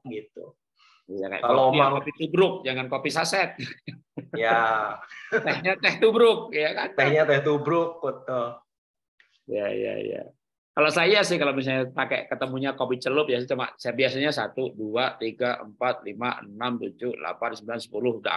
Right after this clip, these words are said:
Speaker 2: angkat. Nggak sampai tiga menit tuh, cuma lima belas detik tuh. Ya, kalau
Speaker 1: Mm-mm.
Speaker 2: saya, ya. Celup sepuluh kali tuh, buang, dah. Jadi, teh yang disimpan lama, maka teh umur menjadi tua, tadi udah dijelasin, ya.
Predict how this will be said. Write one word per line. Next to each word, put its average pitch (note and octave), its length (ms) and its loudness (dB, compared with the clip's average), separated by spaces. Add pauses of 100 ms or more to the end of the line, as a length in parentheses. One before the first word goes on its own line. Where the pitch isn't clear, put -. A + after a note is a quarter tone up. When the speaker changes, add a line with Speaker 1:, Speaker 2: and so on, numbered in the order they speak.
Speaker 2:
angkat. F#2 240 -4
Nggak E2+ 120 -10
sampai F#2+ 200 -10
tiga G2+ 160 -6
menit D3+ 280 0
tuh, D3+ 120 0 (320)
cuma G#2 240 -6
lima A2 240 -6
belas G#2+ 160 -4
detik A2 320 -6
tuh. F2 140 -12 (340)
Ya, D#2 200 -8
kalau C#3+ 200 -4
Speaker 1:
Mm-mm. C3 280 -6
Speaker 2:
saya, - 80 -18 (280)
ya. G#2 60 -12 (540)
Celup A2+ 320 -4
sepuluh G#2 240 -6
kali G2 360 -4
tuh, - 160 -14
buang, D#2+ 440 -4
dah. D#2+ 160 -8 (1300)
Jadi, F3 400 2
teh E3 140 2 (100)
yang D#3 160 0
disimpan C#3 560 0
lama, C3 480 0
maka C3+ 400 -2
teh D3 360 -4 (200)
umur B2+ 400 -2
menjadi A2 800 -4
tua, A#2+ 480 0 (760)
tadi A2+ 120 -6
udah A2 160 -4
dijelasin, G2 440 -4
ya. G2+ 180 -4